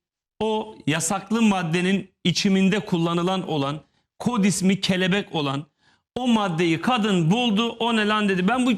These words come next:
yani ben böyle düşünüyorum. Yani fikir yürütüyorum. İzleyiciye de sonsuz fikrim var, saygım var. Onlar da fikirlerini yazsınlar. Zaten yazıyorlar da, konuşuyoruz da. Kelebeği aldı, "O ne lan?" içeri girdi.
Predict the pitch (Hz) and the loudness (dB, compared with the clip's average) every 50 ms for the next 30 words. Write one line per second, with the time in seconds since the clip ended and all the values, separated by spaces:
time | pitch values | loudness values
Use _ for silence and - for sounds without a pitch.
0 | - - 220 220 196 - - - - _ _ - 233 262 277 262 247 254 254 262 | -2 -2 -2 -2 -2 -4 -8 -14 -20 _ _ -4 -2 0 2 0 2 2 2 2
1 | 269 233 233 190 - 196 165 147 131 127 131 156 175 185 170 165 165 - _ _ | 2 2 2 2 2 2 0 0 0 0 0 0 0 -2 -2 -4 -6 -8 _ _
2 | _ - 269 214 285 285 240 254 233 208 208 165 196 190 180 180 175 - - 214 | _ -4 -2 0 2 2 4 4 4 4 2 2 2 0 0 0 -2 0 2 2
3 | 208 196 226 226 220 185 226 214 214 165 208 202 196 170 214 196 - 220 185 - | 4 4 4 4 4 4 2 2 2 0 0 0 0 0 -2 -2 -2 -2 -2 0
4 | 208 208 190 175 180 180 - _ _ _ _ _ - - 196 190 196 190 208 196 | 2 2 2 2 0 -4 -8 _ _ _ _ _ -6 -4 -2 -2 0 2 2 2
5 | 175 165 160 160 - - 202 220 226 226 214 214 170 196 170 202 190 185 180 175 | 2 0 -2 -4 -4 -2 0 0 0 0 0 -2 -2 0 0 2 2 2 2 2
6 | 175 170 156 - 180 175 156 196 226 240 - 233 220 214 202 190 175 170 190 185 | 0 0 -2 -2 -2 0 2 0 0 0 0 0 2 2 2 2 2 2 2 2
7 | 175 175 160 170 - 190 214 220 220 185 - 220 208 185 180 165 147 170 175 180 | 0 0 -2 -2 -2 0 0 0 0 0 0 0 0 0 0 0 -2 -2 -4 -4
8 | - _ _ _ - - - - _ _ _ _ _ _ _ _ _ _ _ _ | -10 _ _ _ -20 -20 -20 -20 _ _ _ _ _ _ _ _ _ _ _ _
9 | _ - 294 302 294 277 240 247 233 226 - - 247 269 285 277 262 226 247 247 | _ -4 -2 -2 -2 -2 -4 -4 -4 -4 -4 -2 -2 0 0 0 -2 -2 -2 -2
10 | 269 285 269 262 254 247 254 247 240 247 208 - 262 262 254 285 269 247 262 262 | -2 -2 -2 -2 -2 -2 -2 -2 0 0 0 2 0 2 2 2 2 2 2 2
11 | 254 | 0